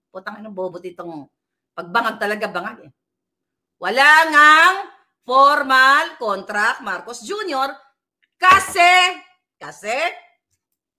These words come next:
gentleman's, asan magic wand ko? Gentlema-, gentleman's agreement. Wala kang makikitang contract.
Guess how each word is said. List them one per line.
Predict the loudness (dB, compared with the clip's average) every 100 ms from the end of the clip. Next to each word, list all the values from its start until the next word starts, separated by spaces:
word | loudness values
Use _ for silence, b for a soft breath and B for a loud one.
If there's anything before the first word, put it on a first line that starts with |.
| _
gentleman's, | -16 -12 -12 -12 -14 -10 -10 -12 -14 -20 -20 _ _ _ _ _
asan | -10 -8 -10 -12 -14 -14
magic | -14 -14
wand | -16 -16
ko? | -20 _ _ _ _ _
Gentlema-, | -6 -6 -4 -8 -10 -14
gentleman's | -10 -10 -10 -12 -12 -14 -18
agreement. | -18 -18 -18 -20 _ _
Wala | -12 -8 -6
kang | -6 -10
makikitang | -16 -20 -16 -16 -10
contract. | -10 -8 -14